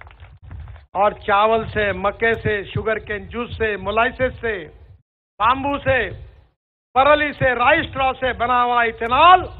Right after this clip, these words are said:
हमारे देश का फ्यूल बनेगा, हमारा import कम होगा।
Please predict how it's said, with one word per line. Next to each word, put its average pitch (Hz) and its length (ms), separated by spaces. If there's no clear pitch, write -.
हमारे 226 340
देश 208 340
का 208 160
फ्यूल 220 400
बनेगा, 226 440
हमारा 226 380
import 214 640
कम 294 200
होगा। 285 400